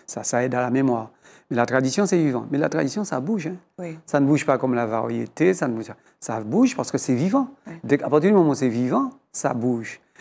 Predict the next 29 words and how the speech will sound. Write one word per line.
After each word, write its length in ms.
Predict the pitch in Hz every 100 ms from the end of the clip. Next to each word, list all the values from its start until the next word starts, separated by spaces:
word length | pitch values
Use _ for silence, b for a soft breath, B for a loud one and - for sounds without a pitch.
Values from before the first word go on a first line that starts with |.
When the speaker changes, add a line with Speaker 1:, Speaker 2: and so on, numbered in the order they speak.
| b -
Speaker 1:
Et 120 | 127
donc, 300 | 120 143 143
euh, 380 | 135 127 123 123
nos 260 | 123 139 156
traditions 440 | 151 143 120 127
sont 140 | 107 110
vivantes. 480 | 107 101 190 - -
Et 120 | 135
par 260 | 135 - 117
exemple, 240 | 113 120
à 80 | 120
partir 460 | 131 127 117 139 135
de 180 | 120 B B -
tout 80 | 151
cet 260 | 143 -
héritage 720 | 143 127 123 123 123 123 107
que 60 | 120
nous 180 | 117 110
avons, 380 | 113 107 196 220 B B -
eh 60 |
bien, 220 | 104 107 101
tu 120 | -
disais 240 | 110 107 113
tout 140 | 113
à 120 | 110 110
l'heure, 260 | 113 135
il 60 | 127
y 40 |
a, 140 | 107